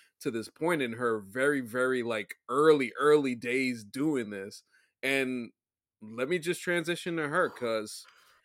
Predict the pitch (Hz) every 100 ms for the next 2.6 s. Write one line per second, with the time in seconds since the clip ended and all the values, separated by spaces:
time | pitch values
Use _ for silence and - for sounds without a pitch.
0 | _ _ _ _ _ _ 165 180 165 175
1 | 165 151 160 175 170 151 151 143 - 160
2 | 160 143 120 117 113 107